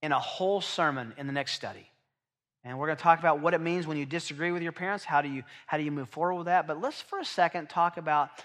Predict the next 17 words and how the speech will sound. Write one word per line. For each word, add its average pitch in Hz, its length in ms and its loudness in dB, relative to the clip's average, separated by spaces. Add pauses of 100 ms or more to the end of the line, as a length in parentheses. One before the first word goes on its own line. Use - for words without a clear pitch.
(200)
parents 147 440 -4
for - 120 -14
a 85 60 -12
minute. 107 280 -20 (1600)
Parents 233 920 0 (560)
are 180 140 12
assigned 226 580 6
the 247 60 -2
task - 600 4 (360)
of 165 140 6
making 196 420 4
the 165 80 -2
fifth 208 340 0
commandment 170 640 2 (340)
easier 160 760 0 (200)
than 156 200 0
difficult. - 560 -6